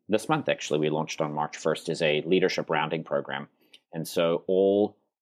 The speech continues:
directors and above are gonna be required once a month to go round on patients. Uh, we've built a program, we've built a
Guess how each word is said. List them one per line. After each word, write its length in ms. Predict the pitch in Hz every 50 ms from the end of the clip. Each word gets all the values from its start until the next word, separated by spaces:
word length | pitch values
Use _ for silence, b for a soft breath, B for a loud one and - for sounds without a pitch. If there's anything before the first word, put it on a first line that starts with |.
| _ _ -
directors 600 | 98 87 80 80 90 - - - - 120 110 104
and 160 | 92 90 87
above 540 | 80 76 - 78 76 85 110 131 - - - _ _ _ _ _ -
are 80 | 90
gonna 140 | 85 90 87
be 120 | 82 85
required 680 | 82 80 82 - - - 90 92 90 85 90 110 123 -
once 240 | - 90 90 82 -
a 60 | 98
month 440 | 87 80 80 107 127 - - - - -
to 80 | -
go 120 | 82 92 85
round 340 | 78 80 80 78 80 82
on 120 | 85 82 80
patients. 580 | - - 80 - - - - - - - - - _ _ _ _ -
Uh, 200 | 87 87 82 80 78
we've 160 | 82 80 78
built 220 | - 87 85 80 -
a 40 | 78
program, 460 | - - 120 120 117 - 110 107 98
we've 120 | 92 82 -
built 200 | 76 73 - -
a 100 | -